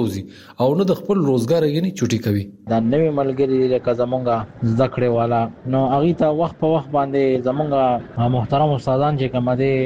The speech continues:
Speaker 2: آه، لیکچر یې پکې موږ سره اخیستې دي، هغه په املا باندې، هغه په قافیه باندې،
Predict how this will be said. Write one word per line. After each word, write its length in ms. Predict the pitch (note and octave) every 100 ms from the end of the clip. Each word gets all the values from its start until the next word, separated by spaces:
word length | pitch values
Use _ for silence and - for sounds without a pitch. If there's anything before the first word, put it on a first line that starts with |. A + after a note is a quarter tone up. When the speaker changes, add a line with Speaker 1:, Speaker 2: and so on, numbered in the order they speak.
| G#2+ A2+
Speaker 2:
آه، 600 | A2+ A2+ A2 A2 G#2+ G#2+ - B2
لیکچر 320 | B2+ - D#3 D3+
یې 60 | C3+
پکې 180 | - C3
موږ 100 | C#3 C3+
سره 140 | B2+ A#2+ A#2+ A#2+ A2+ A#2
اخیستې 360 | D3 - C#3+ C3
دي، 100 | C3 A#2+ A#2
هغه 180 | B2+ B2+ B2
په 20 | A#2 B2
املا 240 | B2 C3+ C3
باندې، 280 | B2+ B2 B2 B2 A2+
هغه 140 | A#2 B2+ -
په 60 | - B2
قافیه 340 | A#2 A#2+ C3 C3
باندې، 320 | B2+ B2